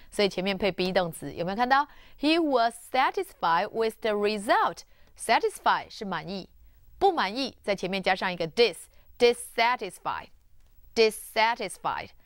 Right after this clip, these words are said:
所以不幸的，他对这个结果感到呢，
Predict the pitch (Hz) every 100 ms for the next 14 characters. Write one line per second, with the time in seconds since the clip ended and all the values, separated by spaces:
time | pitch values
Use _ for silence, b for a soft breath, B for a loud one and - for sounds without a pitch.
0 | b b - 240 220 b b 339 - 453
1 | 285 220 - - 214 254 220 226 196 180
2 | 180 196 175 165 143 160 214 208 180 175
3 | 170